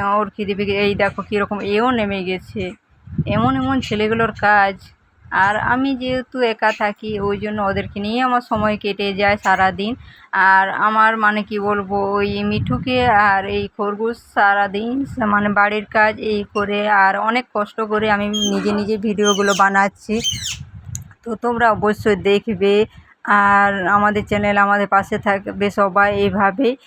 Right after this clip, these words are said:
আর আমাদের ভিডিওগুলো কী রকম লাগে কমেন্ট করে বলবে। আর এরকম ভিডিও সুন্দর সুন্দর দেখতে, মানে প্রতিদিন দেখতে যারা নতুন তারা অবশ্যই চ্যানেলটি সাবস্ক্রাইব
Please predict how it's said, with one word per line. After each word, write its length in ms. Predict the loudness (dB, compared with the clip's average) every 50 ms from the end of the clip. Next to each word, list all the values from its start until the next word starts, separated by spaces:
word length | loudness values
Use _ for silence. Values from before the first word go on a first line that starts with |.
| _ -20 -20 _ _ 0
আর 120 | 0 2 4
আমাদের 300 | 4 2 2 0 0 -2
ভিডিওগুলো 440 | -2 -2 -2 0 -2 0 0 0 -2 -2
কী 100 | -4 -4 0
রকম 280 | 0 0 0 0 -2 -2
লাগে 280 | 2 2 2 2 0 -2
কমেন্ট 320 | -2 0 0 0 0 -2 -2
করে 200 | -2 -2 0 0 0 -2
বলবে। 420 | 0 0 0 0 -2 -2 0 0 4 6 6 6 6 4 0 -10
আর 200 | -6 -2 -2 -2 -2 -2
এরকম 340 | 0 0 2 2 4 2 2 2
ভিডিও 260 | 2 2 2 2 0 0
সুন্দর 280 | 0 -2 -2 -2 -2
সুন্দর 300 | -2 -2 -2 0 0 0 2 2
দেখতে, 300 | 0 0 0 0 0 0 0 0
মানে 280 | 0 0 0 0 0 -2
প্রতিদিন 440 | -4 -4 -6 -4 -2 -2 -2 0 0 0
দেখতে 340 | 0 -2 -2 -2 -2 0 0 0 0
যারা 260 | 2 2 2 4 2 2
নতুন 320 | 0 0 -2 -2 -2 -2 0 2
তারা 180 | 2 2 2 2
অবশ্যই 400 | 0 0 -2 -4 -2 -2 -2 -2
চ্যানেলটি 360 | 0 -2 -2 -2 -2 -2 -4 -4
সাবস্ক্রাইব 560 | 0 0 0 0 0 -2 0 2 2 2 0